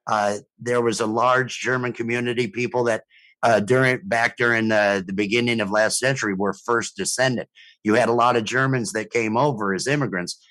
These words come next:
and made it to the, uh, at least the Northern Illinois area.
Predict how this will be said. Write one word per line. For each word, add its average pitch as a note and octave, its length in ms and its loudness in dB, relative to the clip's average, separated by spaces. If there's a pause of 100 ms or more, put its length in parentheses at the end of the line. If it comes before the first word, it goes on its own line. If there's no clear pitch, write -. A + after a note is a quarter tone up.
(160)
and A2 200 0
made A#2 220 2
it A2+ 200 -2
to A2+ 140 2
the, G#2 300 -2
uh, F#2+ 220 0 (160)
at F2+ 240 -4
least A2+ 260 -4
the G2+ 80 -2
Northern G#2 460 0
Illinois G#2 560 0
area. F2+ 340 0